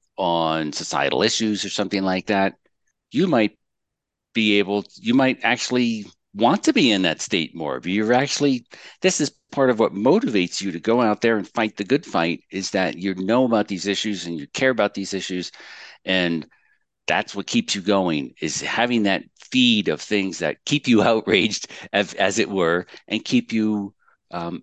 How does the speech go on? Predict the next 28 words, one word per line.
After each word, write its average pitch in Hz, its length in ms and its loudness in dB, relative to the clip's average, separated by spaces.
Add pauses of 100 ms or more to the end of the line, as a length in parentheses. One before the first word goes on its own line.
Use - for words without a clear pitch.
(120)
at 123 140 2
a 127 80 4
little 139 280 6
bit 120 180 4
more 120 200 2
of 95 100 0
a 92 40 -8
fever 98 340 -4
pitch, - 320 -4
because 107 300 -4
that's 95 240 0
what - 140 -4
your 90 120 -4
life 80 280 -2
is 71 100 -10
about. 69 300 -4
You're 78 100 -4
an 107 140 0
activist. - 360 -12 (520)
Um, 67 360 -10 (460)
so 107 340 -2
it's - 260 -6
going 240 160 4
to 151 80 6
vary 117 320 4
by 95 140 4
person 143 340 2
again, 87 340 0